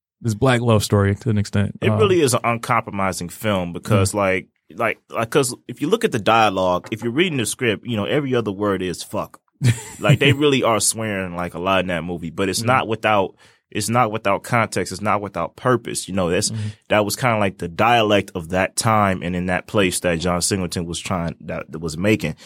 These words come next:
Speaker 1: Yeah.
Speaker 2: And plus you got the poems by Maya Angelou throughout the film that, you know, Miss Justice, you know, writes and, and narrates throughout the movie, which kinda separates it from, like, any other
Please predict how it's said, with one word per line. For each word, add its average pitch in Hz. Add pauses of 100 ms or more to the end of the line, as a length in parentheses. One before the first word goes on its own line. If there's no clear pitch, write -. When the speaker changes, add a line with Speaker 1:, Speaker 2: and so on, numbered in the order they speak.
(120)
Speaker 1:
Yeah. 98
Speaker 2:
And 95
plus 123
you 127
got 107
the 87
poems 120
by 95
Maya 95
Angelou 87
throughout 101
the 92
film 82 (300)
that, 90
you 87
know, 82
Miss 90
Justice, 95
you 87
know, 80
writes 85
and, 78 (180)
and 80
narrates 82
throughout 80
the 82
movie, 80 (400)
which -
kinda 113
separates 104
it 95
from, 95
like, 90
any 95
other 87